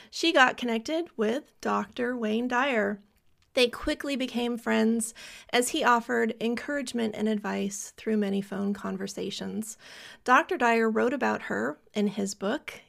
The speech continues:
You'll See It When You Believe It, explaining how she manifested the funding to record her first album. She went on to perform her music around the Northwest and in her hometown of Chicago,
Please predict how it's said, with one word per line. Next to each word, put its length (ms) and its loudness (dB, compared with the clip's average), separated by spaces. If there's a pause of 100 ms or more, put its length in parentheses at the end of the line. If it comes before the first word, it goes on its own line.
(120)
You'll 240 -2
See 260 -2
It 120 0
When 140 -2
You 120 6
Believe 340 2
It, 220 4 (520)
explaining 640 2
how 180 0
she 240 -2
manifested 680 -2
the 80 -2
funding 500 0 (140)
to 120 -6
record 520 -4 (100)
her 160 -4
first 480 -8
album. 500 -4 (460)
She 200 -2
went 160 4
on 140 6
to 60 2
perform 500 0
her 140 2
music 560 2
around 460 2
the 60 2
Northwest 760 0
and 120 0
in 120 2
her 260 -2
hometown 440 0
of 80 -2
Chicago, 680 -2